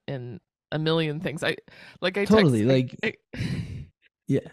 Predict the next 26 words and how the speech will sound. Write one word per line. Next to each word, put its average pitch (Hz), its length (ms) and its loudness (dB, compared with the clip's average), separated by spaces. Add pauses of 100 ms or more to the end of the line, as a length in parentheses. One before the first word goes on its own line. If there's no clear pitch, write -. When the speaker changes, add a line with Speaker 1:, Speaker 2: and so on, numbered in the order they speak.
(580)
Speaker 2:
Go 147 80 6
Speaker 1:
Oh, 214 80 8
I 208 100 8
Speaker 2:
ahead. 208 40 4
Speaker 1:
was 220 140 0
gonna 262 280 -4
say, 254 240 0
I 196 100 2
remember 202 760 0
somebody, 208 460 -2
I 196 80 -2
guess, 190 260 -4
requested 175 680 -4
the, 165 320 -2
the 160 140 -4
theme 190 360 0
song 147 540 -2
for 160 300 -4
The 170 100 -2
Weekly 180 340 -4
Transit, 196 640 -2
and 185 160 -2
I 180 80 2
just, 190 220 -4
the 185 100 -4
first - 440 -6